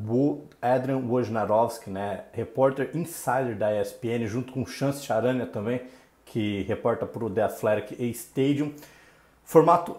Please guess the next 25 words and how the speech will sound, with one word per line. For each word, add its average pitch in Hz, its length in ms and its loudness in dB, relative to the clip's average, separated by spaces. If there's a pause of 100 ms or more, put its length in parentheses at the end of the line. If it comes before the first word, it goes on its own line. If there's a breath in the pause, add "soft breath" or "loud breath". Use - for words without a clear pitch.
é 170 80 6
o 185 100 6
seguinte, 123 760 0
vinte 151 460 -2
e - 20 -2
dois 175 340 4
times 165 600 -4
de 123 200 -2
volta 123 640 4
em 190 200 0
Orlando, 127 520 2
na 131 200 -2
Disney, 135 720 -4
naquele 113 340 -6
complexo 120 580 -4
da 120 100 0
E - 20 2
S 110 160 -6
P 117 140 -6
N 110 180 -4
que 113 100 -8
a - 20 -2
gente 101 220 -8
já 113 140 0
havia 107 280 -4